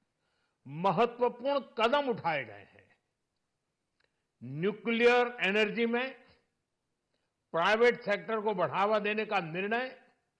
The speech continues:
बहुत ही ऐतिहासिक है।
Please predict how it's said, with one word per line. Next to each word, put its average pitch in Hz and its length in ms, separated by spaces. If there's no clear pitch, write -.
बहुत 247 560
ही 320 100
ऐतिहासिक 208 920
है। - 120